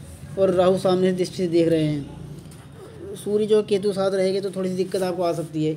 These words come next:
इस समय जो है मानसिक तनाव में घिरे आप रह सकते हैं। इस समय कुछ, मतलब, टेंशन आपको मस्तिष्क में रह सकती है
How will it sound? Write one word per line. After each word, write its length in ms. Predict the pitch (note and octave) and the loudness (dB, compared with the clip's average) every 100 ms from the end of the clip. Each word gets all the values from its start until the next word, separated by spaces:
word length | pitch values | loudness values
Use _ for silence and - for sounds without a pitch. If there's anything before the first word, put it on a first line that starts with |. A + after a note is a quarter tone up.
| G3+ | -2
इस 140 | F#3 | -4
समय 180 | G3+ G3 | -2 0
जो 100 | F#3+ | 0
है 200 | F#3+ G3 - - - - - D#3 | 0 -2 -6 -8 -8 -12 -6 0
मानसिक 480 | E3 F3+ F#3 G#3 G3 | 4 4 4 2 2
तनाव 200 | F#3 F#3 | 2 4
में 140 | F#3+ | 4
घिरे 160 | E3+ F3 | 4 4
आप 160 | F3 | 4
रह 140 | F3 D#3+ | 2 2
सकते 280 | D#3+ D#3 | 0 -4
हैं। 220 | D3 C3+ B2 - - - - _ _ _ _ _ _ _ - | -4 -6 -10 -18 -20 -20 -20 _ _ _ _ _ _ _ -8
इस 240 | F#3+ F#3 | -6 -4
समय 160 | G#3 G3+ | -2 -2
कुछ, 180 | F#3+ | 0
मतलब, 720 | G#3 F#3+ E3 F3+ E3+ F3 F#3 - - - | 0 0 -4 -2 0 0 -2 -6 -18 -8
टेंशन 300 | F3+ F3 E3+ | 0 2 4
आपको 260 | F#3 F3 F3 | 2 2 0
मस्तिष्क 460 | F3+ E3+ E3 F#3 F#3 | 2 0 0 -4 0
में 80 | F3 | 0
रह 100 | D#3+ | 0
सकती 300 | E3 E3+ E3 | -2 -2 0
है 140 | F3 | -2